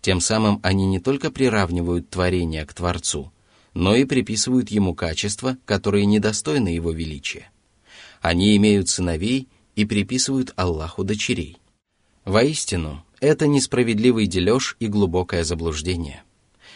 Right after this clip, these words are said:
Во-первых, потому что многобожники приписывают Всевышнему Аллаху детей. Во-вторых, потому что они называют их женщинами, хотя известно, что женский пол является более слабым и более низким по положению, чем мужской. Более того,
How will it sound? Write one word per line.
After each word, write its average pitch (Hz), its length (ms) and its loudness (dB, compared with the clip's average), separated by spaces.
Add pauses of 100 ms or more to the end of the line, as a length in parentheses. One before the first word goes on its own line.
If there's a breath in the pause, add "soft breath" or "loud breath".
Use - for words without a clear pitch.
(140 loud breath)
Во-первых, 113 580 2
потому 101 340 0
что 104 160 -4
многобожники 104 680 0
приписывают 104 640 -2
Всевышнему 92 600 -4
Аллаху 90 420 -6
детей. 87 500 -8 (440 soft breath)
Во-вторых, 90 640 -4 (180 soft breath)
потому 104 300 2
что 127 160 0
они 120 160 4
называют 110 520 0
их 104 180 -2
женщинами, 87 680 -2 (160 loud breath)
хотя 101 320 0
известно, 98 440 0
что 95 220 -2
женский 98 440 0
пол 127 380 0
является 120 680 4
более 113 300 2
слабым 123 560 0
и 113 140 -4
более 107 380 2
низким 107 420 0
по 101 120 0
положению, 95 680 -2
чем 101 220 -2
мужской. - 560 -6 (500 soft breath)
Более 131 400 4
того, 76 380 -8